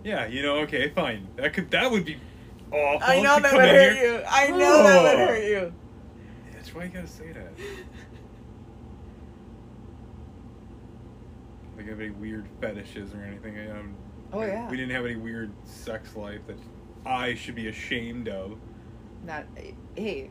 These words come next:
Speaker 1: Oh, man, if she'd wanna come over here and talk about that, I'd be more than willing to sit down and have that conversation. I can throw, we can throw it all out there.
Speaker 2: There should be no shame in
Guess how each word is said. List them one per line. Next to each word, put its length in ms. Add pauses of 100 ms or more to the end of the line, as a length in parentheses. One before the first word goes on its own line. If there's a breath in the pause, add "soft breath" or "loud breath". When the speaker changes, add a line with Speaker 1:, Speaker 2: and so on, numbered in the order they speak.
Speaker 1:
Oh, 180
man, 260
if 60
she'd 200
wanna 160
come 140
over 180
here 100
and 80
talk 180
about 200
that, 160
I'd 60
be 80
more 420
than 120
willing 220
to 60
sit 180
down 160
and 80
have 160
that 180
conversation. 720 (160)
I 100
can 160
throw, 220
we 140
can 80
throw 240
it 60
all 480
out 240
there. 240 (1300)
Speaker 2:
There 180
should 180
be 100
no 200
shame 360 (120)
in 280